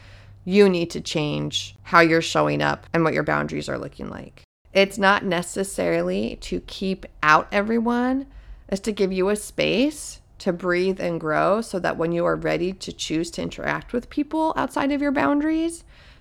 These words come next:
you are thriving and doing amazing. And as a result, everybody who interacts with you only benefits,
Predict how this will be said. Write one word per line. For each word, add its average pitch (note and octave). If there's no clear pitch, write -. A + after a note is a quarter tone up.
you G#3
are E3
thriving E3+
and D3+
doing D3
amazing. C#3
And D3
as D#3+
a E3
result, E3
everybody E3
who E3+
interacts D#3
with D#3+
you D#3
only D#3+
benefits, -